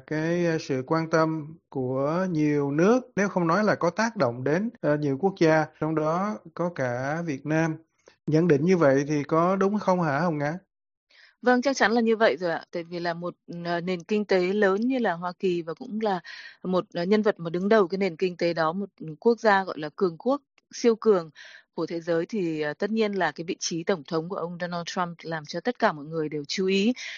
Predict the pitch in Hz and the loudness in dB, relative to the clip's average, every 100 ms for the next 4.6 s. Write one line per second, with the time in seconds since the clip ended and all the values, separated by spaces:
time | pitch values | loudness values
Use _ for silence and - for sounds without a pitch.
0 | - - 190 180 160 156 _ _ _ 180 | -14 -2 4 4 4 -4 _ _ _ 0
1 | 170 185 - - - 190 196 190 294 - | 2 0 -2 -6 -2 -2 -2 0 0 0
2 | 175 185 202 196 190 185 175 - - 190 | -2 -4 -8 -4 0 0 0 -6 -6 -4
3 | - 202 170 175 151 - 165 175 _ 311 | -2 -4 -2 -4 -4 -6 -4 -4 _ -2
4 | - 254 165 147 156 | 2 2 2 -2 -6